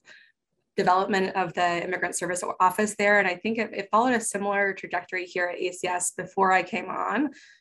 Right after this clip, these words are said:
Um, but now our office is a standalone office that's, um, entirely dedicated to immigrant services and language affairs. So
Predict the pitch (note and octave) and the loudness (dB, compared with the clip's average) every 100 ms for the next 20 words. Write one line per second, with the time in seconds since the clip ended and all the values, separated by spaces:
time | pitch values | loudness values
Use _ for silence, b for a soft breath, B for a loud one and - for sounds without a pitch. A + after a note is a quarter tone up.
0 | - G3+ F#3 F#3+ F#3 F#3 G3+ G3+ F#3 F3+ | 0 0 2 0 0 2 2 0 0 -2
1 | F#3+ F3 - F#3 F3 F3 - B B - | -4 -8 -6 -6 -4 -6 -8 B B -12
2 | F3+ - G3 G3+ F#3+ F#3 F3+ F3 F3 F3+ | -8 0 2 4 4 2 2 0 0 -4
3 | F3 F3 - F3+ - - F3+ E3+ E3 E3+ | -4 -8 -10 -8 -8 -2 0 0 -4 -2
4 | F#3+ F#3 F3+ E3+ E3+ F3 F3 F3 F3+ F3 | 0 2 0 -2 -4 -6 -6 -6 -8 -6
5 | E3+ E3+ E3+ E3 E3+ E3 E3 D#3+ E3+ E3+ | -8 -6 -6 -6 -8 -8 -8 -6 -8 -8
6 | E3+ D#3+ D#3+ - D#3+ | -6 -6 -6 -6 -6